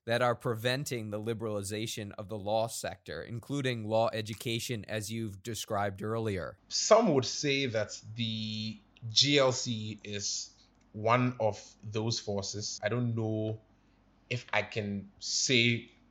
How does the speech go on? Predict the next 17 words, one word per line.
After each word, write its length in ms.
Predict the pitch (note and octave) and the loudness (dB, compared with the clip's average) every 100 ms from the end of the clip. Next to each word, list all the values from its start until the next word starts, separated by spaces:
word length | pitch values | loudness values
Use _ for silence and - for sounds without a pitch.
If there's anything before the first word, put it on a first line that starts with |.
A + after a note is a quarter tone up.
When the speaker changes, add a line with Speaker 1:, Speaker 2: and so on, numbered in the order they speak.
| G2 | -6
Speaker 2:
the 100 | A2 | -2
G 300 | G2+ A2+ B2+ | 2 4 6
L 100 | A2+ | 6
C 400 | A2 A#2 G#2+ G#2 | 4 0 -2 -4
full 220 | - A#2+ A2+ | -4 -2 -2
stop. 360 | - G#2 - _ _ _ _ - | -2 -4 -6 _ _ _ _ 4
I 180 | A2+ - - | 4 4 -6
can 340 | - A3 A3+ | -2 0 0
say 540 | B3 - A2 G#2+ G2+ - F#2 | -2 -2 -2 -2 -4 -8 -4
that 300 | G2+ G2 - - | -2 0 -2 2
outgoing 540 | C3 C#3 A#2 A#2+ A2+ A2 | 6 6 6 2 2 -2
Chief 180 | - G2+ | -6 -4
Justice, 580 | G#2 G2 G2 F#2 - - G2+ | -6 -6 -10 -10 -12 -10 -8
um, 380 | F#2+ F#2+ F#2 F#2 _ _ _ _ | -8 -8 -12 -18 _ _ _ _
Her 60 | G2 | -4
Ladyship, 580 | G#2+ A2 A2 - G#2+ - _ _ _ _ _ - | 0 0 0 -2 -4 -6 _ _ _ _ _ -4
Madame 440 | G#2 A2 A2 G#2 | 2 4 2 -2